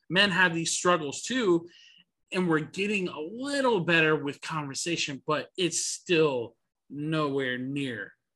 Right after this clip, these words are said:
where it needs to be. 'Cause like you said, the men that get the help for themselves benefits their children, benefits the women in their life, benefits their brothers, and so on and so forth.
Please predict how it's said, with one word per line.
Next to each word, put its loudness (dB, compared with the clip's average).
where -4
it -8
needs -6
to -12
be. -12
'Cause -10
like 2
you -2
said, -2
the 4
men 2
that -2
get 0
the 0
help -4
for -6
themselves -2
benefits 4
their 8
children, 2
benefits -2
the 0
women 0
in -2
their 0
life, -4
benefits -2
their 0
brothers, 2
and -12
so -2
on -2
and -8
so 0
forth. -2